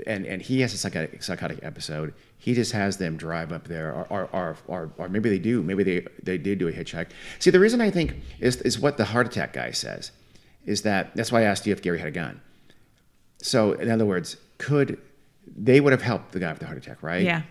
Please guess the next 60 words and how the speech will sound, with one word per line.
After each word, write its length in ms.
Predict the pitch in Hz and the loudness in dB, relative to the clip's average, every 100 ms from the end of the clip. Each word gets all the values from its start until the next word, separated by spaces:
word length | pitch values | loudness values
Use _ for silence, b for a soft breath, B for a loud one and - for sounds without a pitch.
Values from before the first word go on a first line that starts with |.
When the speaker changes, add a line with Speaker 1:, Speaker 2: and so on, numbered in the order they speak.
| - | -8
Speaker 1:
But 120 | 95 | -2
Gary 320 | 117 123 123 | 4 6 6
is 120 | 92 | 4
going, 220 | - 78 85 | -2 -6 -8
"No, 160 | 92 - - - | -10 -12 -20 -14
you're 80 | 92 | -12
not 140 | 82 | -10
doing 220 | 98 90 | -10 -6
Speaker 2:
Yeah. 80 | 175 | -4
Speaker 1:
anything." 180 | 170 147 - | -4 -4 2
Or 480 | 120 123 85 92 - | 6 6 4 0 -4
the 100 | 90 | -6
peop-, 180 | 87 104 | -2 2
that's 180 | 123 135 | 2 4
why, 160 | 110 | 0
uh, 180 | 92 - - | 0 -6 -10
the, 260 | 82 98 - | -4 -4 -2
that's 160 | 110 | -2
the 100 | - | 0
whole 120 | 117 110 | 2 2
idea 220 | 95 92 | 4 0
of, 80 | 80 | -2
of 120 | 73 | -6
the 80 | 73 | -8
kidnapping 440 | - 151 117 - 80 | -4 -2 -2 -6 -6
comes 180 | 80 - | -6 -6
from 140 | 80 | -4
that. 340 | 95 127 - - b b b | -2 -2 -6 -18 b b b
He 80 | 101 | 0
said 120 | 110 | 0
it's 80 | 104 | 2
six 180 | - 135 | 2 2
or 60 | 110 | 2
seven, 400 | - 127 - - b b b | 4 2 2 -12 b b b
so 120 | - | 0
that's 100 | 104 | 0
them 260 | 101 117 120 | 2 2 2
plus 240 | 110 101 | 0 -2
a 20 | |
couple 300 | - 98 90 | -2 -6 -4
of 60 | 87 | -4
people 400 | 139 147 - - _ | -4 -4 -8 -14 _
potentially. 540 | - 156 - - - - | -10 -8 -10 -10 -14 -4
Speaker 2:
Yeah. 280 | 180 156 165 - | -2 -2 -4 -8
Speaker 1:
Right? 360 | - 85 95 - b b b b | -8 -2 -2 -2 b b b b
And 140 | - 98 | -6 -4
they're 140 | 92 | -4
saying, 300 | - 98 87 | -4 -2 -2
and, 220 | 80 90 - | -6 -8 -8
and 200 | 92 90 | -8 -6
they're 140 | 87 | -6
out 240 | 90 92 92 | -4 -6 -4
there. 340 | 90 82 85 b b b _ | -4 -4 -6 b b b _
Speaker 2:
Well, 120 | 214 | 4
I 60 | 240 | 6
think 160 | 240 202 | 4 2
we 80 | |
can't 260 | 165 185 165 | 2 -2 -2
count 260 | 180 160 156 | -4 -2 -2
on 320 | 156 160 | -4 -4